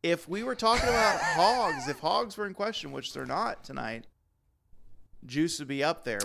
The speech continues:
Speaker 1: but he's just
Speaker 2: The
Speaker 1: his
Speaker 2: perfect
Speaker 1: trunk
Speaker 2: Kobashi butt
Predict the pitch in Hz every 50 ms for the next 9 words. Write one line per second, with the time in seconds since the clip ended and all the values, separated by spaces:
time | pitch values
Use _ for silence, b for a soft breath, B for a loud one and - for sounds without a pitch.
0 | 101 98 104 107 107 - - - - - - - - - - - - - 214 226
1 | 208 233 233 196 - - - - - _ - - 127 127 - 202 165 147 - 143
2 | - - - - 143 131 113 117 113 117 117 - - 135 117 117 120 120 120 120
3 | 117 - -